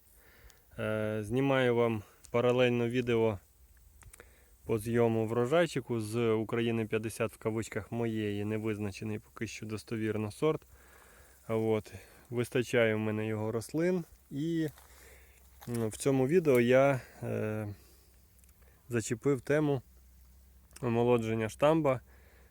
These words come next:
е, при механічних пошкодженнях.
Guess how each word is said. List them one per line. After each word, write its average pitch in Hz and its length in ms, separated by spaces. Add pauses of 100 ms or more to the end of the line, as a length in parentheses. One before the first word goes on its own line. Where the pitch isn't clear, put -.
(300)
е, 104 580 (460)
при 120 160
механічних 120 680
пошкодженнях. 156 880